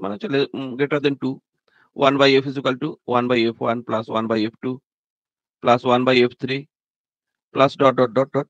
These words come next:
এরকম হবে। আচ্ছা, হলো। power, power যদি আমরা লিখি one by F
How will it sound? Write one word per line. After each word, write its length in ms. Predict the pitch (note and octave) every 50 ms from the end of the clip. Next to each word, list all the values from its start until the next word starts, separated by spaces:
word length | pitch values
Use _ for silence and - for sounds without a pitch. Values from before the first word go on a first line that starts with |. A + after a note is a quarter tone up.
| _ - -
এরকম 200 | A#2+ A2 A2 G#2+ G#2
হবে। 140 | G2 - B2+ - _ _ _ _ _ _ _ _ _ _ _ _ _ _ _ _ _ _ _ _ _ _ _ _
আচ্ছা, 160 | A2+ - - G#2+ D#3
হলো। 140 | D#3 A#2+ - - _ _ _ _ _ _ _ - _ _ _ _ _ _ _ -
power, 240 | C3+ C#3+ D#3+ F3+ G3 - _ _ _ -
power 220 | C#3+ C#3+ D#3 F3 F3+ F#3
যদি 100 | F#3+ F#3+ F#3+
আমরা 120 | F#3 F3+ F3
লিখি 160 | E3+ - F3 F#3+ - _ - C3+ C#3
one 80 | D3 D#3+
by 80 | E3+ E3+ D3+ D#3
F 20 | D3+